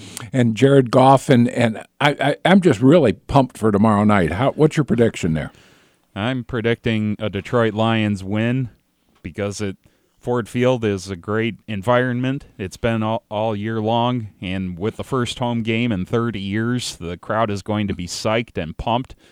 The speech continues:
Speaker 2: And I know they're going to go up against the sentimental favorite, Matt Stafford, but now he plays for the Los Angeles Rams. He is part of the enemy. They can't have
Speaker 1: Mm-hmm.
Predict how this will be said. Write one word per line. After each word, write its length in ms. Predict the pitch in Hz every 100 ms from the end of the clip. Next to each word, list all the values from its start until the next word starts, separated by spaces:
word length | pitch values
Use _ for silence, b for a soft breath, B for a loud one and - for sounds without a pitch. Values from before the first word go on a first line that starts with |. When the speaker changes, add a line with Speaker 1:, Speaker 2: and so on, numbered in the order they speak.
| b
Speaker 2:
And 120 | 90 110
I 120 | 113
know 240 | 127 127
they're 180 | 123 117
going 400 | 104 113 120 120
to 100 | 117
go 280 | 101 113 117
up 100 | 117
against 480 | 107 107 110 - -
the 80 |
sentimental 920 | 98 - 117 - 117 120 120 120 117 - b b b b b
favorite, 640 | - 139 123 107 117 120
Matt 320 | 113 107 113
Stafford, 680 | - - 120 101 - 98 107 B B -
but 180 | 95 98
now 300 | 120 123 139
he 160 | 135
plays 320 | 120 127 123 -
for 160 | 127
the 140 | 113 110
Los 340 | 110 107 -
Angeles 560 | 113 113 107 101 - 104
Rams. 460 | 107 98 95 -
He 280 | 113 113 123 -
is 200 | 110 95
part 260 | 120 117
of 80 | 107
the 180 | 98 110
enemy. 360 | 117 98 95 87
They 160 | 92
can't 320 | - 110 110
have 260 | 113 113 107
Speaker 1:
Mm-hmm. 240 | 98 -